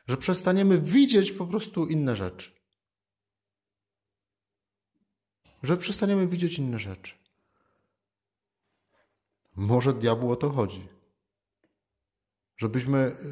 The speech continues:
że skoncentruje nasz wzrok tylko na tym jednym.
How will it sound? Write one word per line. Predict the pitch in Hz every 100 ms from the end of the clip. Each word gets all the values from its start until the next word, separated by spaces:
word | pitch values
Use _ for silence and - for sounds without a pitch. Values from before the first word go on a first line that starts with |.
| 131
że | 123 123
skoncentruje | - - 139 127 135 - 175
nasz | 143 123
wzrok | 123 127 139 139
tylko | 160 160
na | 135
tym | 127 123
jednym. | 110 98 98 104